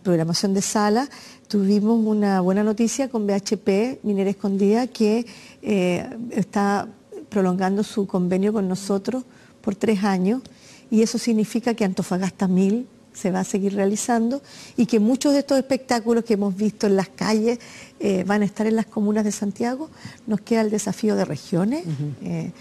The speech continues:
Speaker 1: necesitamos Estado para esto,
Speaker 2: Ya.
Speaker 1: necesitamos el concurso de todo. Sí tenemos también, eh, mucho apoyo local con los alcaldes.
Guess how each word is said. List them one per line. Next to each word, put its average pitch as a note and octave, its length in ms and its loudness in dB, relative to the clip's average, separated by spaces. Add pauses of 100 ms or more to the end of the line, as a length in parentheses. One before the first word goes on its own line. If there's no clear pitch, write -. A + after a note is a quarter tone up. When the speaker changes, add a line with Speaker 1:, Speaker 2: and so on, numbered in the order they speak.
(180)
Speaker 1:
necesitamos F#3+ 760 -4
Estado G3 400 -4
para A3+ 180 -2
esto, - 260 -8
Speaker 2:
Ya. F#3+ 80 0
Speaker 1:
necesitamos F#3 480 0
el F3+ 40 -4
concurso G3 440 0
de G3 100 2
todo. A#3 260 2 (360)
Sí - 180 2
tenemos B3+ 400 4
también, A#3 500 4
eh, F#3+ 600 0
mucho G#3 380 2
apoyo A3 340 4
local G3+ 480 2
con G#3+ 160 0
los F#3 100 -2
alcaldes. A3 760 -2